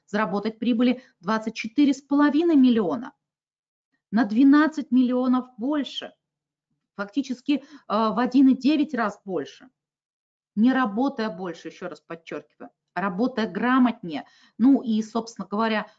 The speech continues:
валюта баланса, то есть всего активов, всего имущества у предприятия будет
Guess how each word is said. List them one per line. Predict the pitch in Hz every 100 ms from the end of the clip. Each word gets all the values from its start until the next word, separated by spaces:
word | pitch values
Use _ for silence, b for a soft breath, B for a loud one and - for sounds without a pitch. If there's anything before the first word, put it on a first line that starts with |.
| _
валюта | 196 214 294 349 294
баланса, | 277 269 185 - -
то | 190
есть | 196 _
всего | - 240 214 190 -
активов, | - - 269 285 285
всего | - 196 170 170
имущества | 165 226 269 262 - 156 - B -
у |
предприятия | 196 196 - 240 233 190 185
будет | 170 196 202